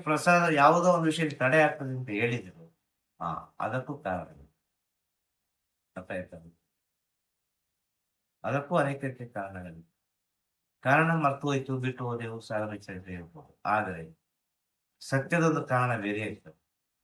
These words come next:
ಅದು ಮುಟ್ಟುವುದಿಲ್ಲ ಅಲ್ಲಿವರೆಗೆ, ಕೊನೆಯವರೆಗೂ ಮುಟ್ಟುವುದು. ಇನ್ನು ಕೆಲವರಿಗೆ ಆ ಪ್ರಸಾದ ತನ್ನಿಂದ ತಾನೇ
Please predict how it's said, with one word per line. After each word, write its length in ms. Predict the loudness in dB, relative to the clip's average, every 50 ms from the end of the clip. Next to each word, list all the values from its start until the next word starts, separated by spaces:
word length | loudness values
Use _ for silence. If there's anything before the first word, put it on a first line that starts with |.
| _ _ -6
ಅದು 160 | -4 -4 -2 -2 -4
ಮುಟ್ಟುವುದಿಲ್ಲ 560 | -4 -6 -4 0 2 2 2 0 -2 -4 -6 -8 -8
ಅಲ್ಲಿವರೆಗೆ, 400 | -8 -10 -12 -14 -14 -18 -20 _ _ _ _ _ _ _ _ _ _ _ _
ಕೊನೆಯವರೆಗೂ 520 | -2 0 2 2 2 2 2 0 -2 -6 -8 -8
ಮುಟ್ಟುವುದು. 280 | -10 -12 -16 -20 -20 _ _ _ _ _ _ _ _ _ _ _ _ _ _ _ _
ಇನ್ನು 260 | 0 0 2 2 0 0 0 2
ಕೆಲವರಿಗೆ 540 | 2 4 4 4 4 4 4 4 2 2 -2 -4 -6 0 2 2
ಆ 20 | 2 2
ಪ್ರಸಾದ 260 | 0 -2 0 0 -2 -2 0 0
ತನ್ನಿಂದ 320 | 0 0 0 -2 0 0
ತಾನೇ 160 | 0 0 0